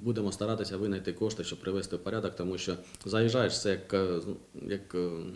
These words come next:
фотографія центра міста, яка залишається в пам'яті всіх наших і гостей, туристів, усіх, усіх. І правильно ви говорите, що це для зручності.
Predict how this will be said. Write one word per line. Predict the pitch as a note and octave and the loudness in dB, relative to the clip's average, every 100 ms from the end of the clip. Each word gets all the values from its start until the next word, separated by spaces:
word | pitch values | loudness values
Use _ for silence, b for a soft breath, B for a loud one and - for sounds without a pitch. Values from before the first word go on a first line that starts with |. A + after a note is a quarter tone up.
| F2+ - | -10 -4
фотографія | G#2+ A#2+ C3 B2 G2+ F2 | 0 2 2 4 2 2
центра | F2 - G#2+ | 0 2 4
міста, | C#3 B2 G2 F2+ | 4 4 2 2
яка | E2+ F#2+ B2 G#2+ | 2 0 0 2
залишається | G#2+ A2+ B2 B2 F#2+ | 2 2 2 2 0
в | |
пам'яті | - G#2+ G2 G2 | 2 2 2 -2
всіх | F2 A#2 A2 | -2 -2 -2
наших | F#2+ - F2+ | -2 -2 0
і | F#2+ | 0
гостей, | G2 - A#2+ | 0 2 2
туристів, | - G#2 A2 - F#2+ | 2 0 0 -2 -2
усіх, | F#2 A#2 - | -2 -4 -2
усіх. | G2 - C3+ | -4 -2 -4
І | F2+ | -4
правильно | F2 A2+ G2+ F2+ | -4 -2 -2 -2
ви | |
говорите, | F2 G#2 C3 - E2+ | -2 -2 0 -2 -2
що | F2+ | -6
це | - G2 | -4 -2
для | G2 G2+ | 0 0
зручності. | G#2+ G2 - - E2 | 0 -4 -6 -8 -10